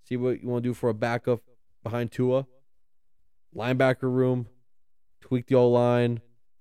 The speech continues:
revamp the, uh, tight, like, there's some work, there is some work to do. I do think there is flexibility. It feels like a lot of people are saying, "Oh, Miami are cap held, they have no money."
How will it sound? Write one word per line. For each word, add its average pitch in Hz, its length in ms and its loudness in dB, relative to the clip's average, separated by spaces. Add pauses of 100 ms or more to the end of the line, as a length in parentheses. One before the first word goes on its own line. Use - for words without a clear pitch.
(160)
revamp 120 600 -2
the, 120 320 0
uh, 113 160 0
tight, 117 320 -6
like, 147 160 -4
there's 214 160 2
some 349 140 2
work, 247 320 0
there 226 180 0
is 254 100 -6
some 214 180 0
work 185 260 -2
to 156 80 -6
do. 117 280 -6 (600)
I 131 60 -8
do 196 160 -2
think 208 200 -4
there 185 160 4
is - 300 -4 (640)
flexibility. 135 840 2 (640)
It 151 80 -14
feels 214 120 -4
like 151 100 2
a - 20 0
lot 180 120 4
of 175 100 -2
people 156 380 0
are 117 100 -2
saying, 127 240 -4
"Oh, 113 180 -2
Miami 110 540 -4 (180)
are 98 120 -12
cap 117 400 -8
held, 110 280 -6
they 107 60 -6
have 104 160 -6
no 110 180 -4
money." 107 440 -6